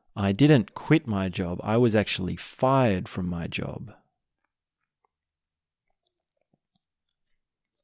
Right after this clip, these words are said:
The spiritual quest came up in me and it was forced upon me.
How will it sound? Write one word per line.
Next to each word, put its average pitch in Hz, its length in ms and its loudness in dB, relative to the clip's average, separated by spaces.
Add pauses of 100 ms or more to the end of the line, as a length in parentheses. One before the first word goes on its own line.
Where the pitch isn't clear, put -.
(280)
The 127 60 -6
spiritual 120 560 2
quest - 640 2
came 117 400 2
up 120 240 2
in 98 200 0
me 113 200 4
and 98 100 2
it 95 100 -2
was 95 220 -4
forced - 560 2
upon 92 380 -6
me. - 400 -12